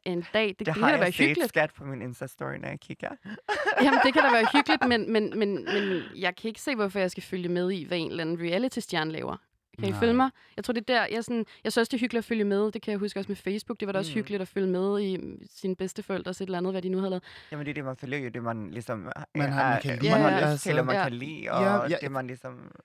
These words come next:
Speaker 3: kan
Speaker 1: Men
Speaker 3: godt
Speaker 2: følger
Speaker 3: forstå
Speaker 2: en.
Speaker 3: din idé i det. Hvorfor skal man følge alle mulige
Speaker 2: Men
Speaker 3: mennesker,
Speaker 2: det gør
Speaker 3: som
Speaker 2: jeg
Speaker 3: man ikke
Speaker 2: heller.
Speaker 3: kender?
Speaker 2: Altså, jeg følger folk, jeg kender. Jeg følger folk,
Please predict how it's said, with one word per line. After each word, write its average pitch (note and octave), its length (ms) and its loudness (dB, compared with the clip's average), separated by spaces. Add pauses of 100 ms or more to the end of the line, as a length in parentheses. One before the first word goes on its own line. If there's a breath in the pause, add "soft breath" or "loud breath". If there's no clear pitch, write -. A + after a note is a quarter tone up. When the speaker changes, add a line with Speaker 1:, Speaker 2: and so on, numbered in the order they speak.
Speaker 3:
kan D3+ 160 0
Speaker 1:
Men - 0 -
Speaker 3:
godt G3+ 100 4
Speaker 2:
følger F#3+ 140 6
Speaker 3:
forstå C3 200 6
Speaker 2:
en. G#3 60 6
Speaker 3:
din F#3+ 160 2
idé D3 160 0 (100)
i D#3+ 40 2
det. D#3 180 0
Hvorfor D3+ 220 -2
skal D3+ 160 -4
man B2 140 -2
følge D3 400 -4
alle C3 220 -2
mulige C#3 240 0
Speaker 2:
Men A2+ 120 -4
Speaker 3:
mennesker, C3 220 -2
Speaker 2:
det B2 80 -4
gør E3+ 60 6
Speaker 3:
som C3 80 4
Speaker 2:
jeg G#2 140 4
Speaker 3:
man C#3 80 0
ikke A2 120 -4
Speaker 2:
heller. D3+ 160 2
Speaker 3:
kender? E3 120 4
Speaker 2:
Altså, E3+ 140 2
jeg E3 80 0
følger D#3 200 -4
folk, A2+ 220 -8
jeg G2+ 120 -12
kender. D#3 280 -6
Jeg B2+ 100 -4
følger G2+ 240 -8
folk, A2 440 -4